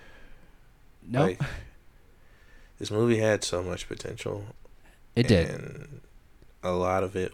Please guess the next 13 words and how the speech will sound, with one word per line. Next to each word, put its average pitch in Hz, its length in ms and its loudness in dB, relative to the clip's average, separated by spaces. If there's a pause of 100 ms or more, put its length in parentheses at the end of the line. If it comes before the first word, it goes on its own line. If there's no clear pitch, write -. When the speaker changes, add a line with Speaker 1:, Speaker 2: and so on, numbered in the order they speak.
(100)
Speaker 2:
was 92 1040 -10 (1300)
wasted - 880 -10 (360)
in - 160 -12
some - 280 -10
Speaker 1:
Yeah. - 100 -10
Speaker 2:
areas. - 640 -8 (260)
And - 600 -10 (1400)
I 110 180 8
feel 117 560 8
as 110 180 2
though 90 480 2 (260)
that 87 420 0 (140)
Pixar 92 800 4